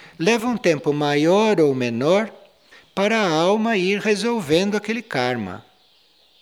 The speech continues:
Porque há certos karmas incompatíveis com certas tarefas evolutivas. Então precisa primeiro a alma resolver aquele karma para depois começar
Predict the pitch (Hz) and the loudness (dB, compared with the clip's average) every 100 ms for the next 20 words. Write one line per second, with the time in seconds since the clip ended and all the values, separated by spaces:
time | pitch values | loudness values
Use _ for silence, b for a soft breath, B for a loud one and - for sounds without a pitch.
0 | _ _ _ _ _ b b b 156 151 | _ _ _ _ _ b b b -8 0
1 | 226 - 170 139 - 165 - 190 214 226 | 0 2 2 2 -2 -6 -4 -2 0 0
2 | 226 226 - - - 247 262 233 208 185 | -4 -4 -6 -8 -4 -2 -2 -2 -2 -2
3 | 170 - 190 240 233 139 107 95 - - | -4 -2 0 0 0 2 0 0 -4 -6
4 | - 143 - - 147 151 180 - 170 123 | -6 -6 -4 -2 -2 -4 -8 -6 -2 -2
5 | 135 143 139 139 156 156 151 - 82 - | -2 -6 -6 -2 -2 -4 -8 -8 -8 -10
6 | - - - - _ B B B B - | -16 -18 -18 -20 _ B B B B -2
7 | 233 269 233 - 135 139 147 156 220 208 | -2 0 -4 -4 -4 -4 -4 0 2 2
8 | 156 135 120 165 165 175 135 120 117 196 | 0 0 -2 -4 -2 -2 -2 -4 -2 -2
9 | 190 - 160 170 214 214 214 214 B B | -2 -2 -2 2 2 0 -2 -4 B B
10 | B _ 156 156 185 170 175 - 214 220 | B _ -2 -2 -2 -2 -4 -6 -8 -6
11 | - - 127 139 | -4 -2 -4 -6